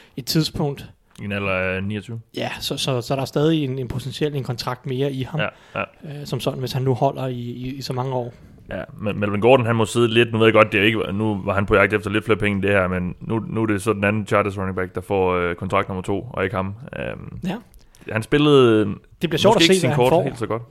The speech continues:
Speaker 1: Ja, ja, men
Speaker 2: Også
Speaker 1: ja.
Speaker 2: fordi han kom jo tilbage sidste år, var ikke jo synderligt imponerende.
Speaker 1: Præcis.
Speaker 2: Så.
Speaker 1: Og det bliver netop den, i, i den forlængelse,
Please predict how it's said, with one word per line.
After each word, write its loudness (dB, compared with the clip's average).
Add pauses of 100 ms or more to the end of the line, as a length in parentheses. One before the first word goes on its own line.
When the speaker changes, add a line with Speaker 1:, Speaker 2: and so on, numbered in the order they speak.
Speaker 1:
Ja, 2
ja, 2
men 0
Speaker 2:
Også 8
Speaker 1:
ja. 4
Speaker 2:
fordi 6
han 6
kom 4
jo 2
tilbage 4
sidste -2
år, 0
var -4
ikke 0
jo -2
synderligt -4
imponerende. -6 (340)
Speaker 1:
Præcis. -8 (140)
Speaker 2:
Så. -12
Speaker 1:
Og -2
det 2
bliver 4
netop 4
den, -2 (140)
i, -14 (240)
i -14
den 2
forlængelse, -4